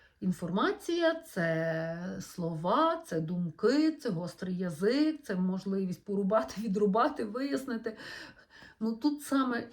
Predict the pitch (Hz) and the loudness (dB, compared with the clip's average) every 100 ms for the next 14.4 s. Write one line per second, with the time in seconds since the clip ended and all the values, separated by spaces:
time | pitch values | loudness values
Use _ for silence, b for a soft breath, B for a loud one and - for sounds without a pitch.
0 | - 330 - - 262 339 392 254 285 277 | 2 2 4 2 2 0 -6 -4 -2 -2
1 | 262 220 233 226 214 214 214 208 220 294 | -4 -2 -2 -2 2 4 6 4 4 0
2 | 285 - 240 208 277 294 254 202 202 220 | -2 -4 -2 0 0 0 0 -2 0 0
3 | 214 202 202 208 - 220 196 - - 147 | -2 -2 -2 -4 -4 -2 -2 -4 -6 -8
4 | - - - - 190 - 180 285 285 247 | -10 -20 -20 -14 -14 -8 -2 -2 -2 -8
5 | 202 180 170 180 202 240 294 - - 240 | -6 -4 -2 -2 -2 -2 -4 -4 -2 -2
6 | 240 - 214 202 208 202 208 190 180 196 | -2 -4 -2 0 0 -2 -2 -2 -2 -4
7 | 240 233 233 220 208 208 196 190 185 175 | -6 -8 -6 -6 -4 -2 0 -2 -2 -4
8 | 175 - 185 B B B B - 208 220 | -6 -10 -14 B B B B -2 2 2
9 | - 208 - 240 220 196 190 - 202 196 | 0 -6 -2 0 2 0 -2 -2 -2 -2
10 | 190 190 165 180 226 277 330 311 294 - | -4 -6 -6 -4 0 2 4 4 2 -2
11 | - 233 208 214 208 190 - 285 339 302 | -2 0 0 -4 -4 -4 2 2 2 0
12 | 226 240 247 240 226 214 220 247 226 - | -2 0 -2 -2 0 0 0 0 -2 -4
13 | 185 208 220 202 233 311 - 240 220 - | -2 0 0 2 4 4 2 -4 -4 -6
14 | 233 233 220 | -2 0 -2